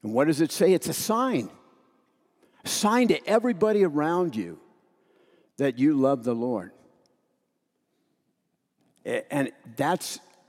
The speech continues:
specifically true of your children. It says, "There'll be a sign on your hand." Biblical language, your hand in the Old Testament meant your actions.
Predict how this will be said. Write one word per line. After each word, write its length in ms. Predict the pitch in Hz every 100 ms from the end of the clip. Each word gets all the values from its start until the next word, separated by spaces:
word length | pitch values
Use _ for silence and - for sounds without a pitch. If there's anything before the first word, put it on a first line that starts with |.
| _
specifically 880 | - - - 151 - 139 190 127 131
true 240 | - 143
of 100 | 123
your 120 | 110 101
children. 500 | - 131 120 95 - _ _ _ _ _ _ _ _ _ _ _ _ _ _ _ _ _ _ _ _ _ _ _ _ _ _ _
It 80 | _
says, 380 | - 147 135 131 - _ _ _ _
"There'll 120 | 135
be 120 | 117 131
a 60 |
sign 380 | 120 170 156 170
on 120 | 156
your 180 | 139 135
hand." 560 | 113 151 156 120 95 - - _ _ _ _ _ _ _ _ _ -
Biblical 480 | 202 170 170 180 156
language, 480 | 170 180 139 117
your 120 | 135 120
hand 280 | 151 156
in 80 | 147
the 120 | 139
Old 180 | 139 139
Testament 460 | - 147 - 139 123
meant 260 | 139 143
your 160 | 123 113
actions. 580 | 123 127 - 101 -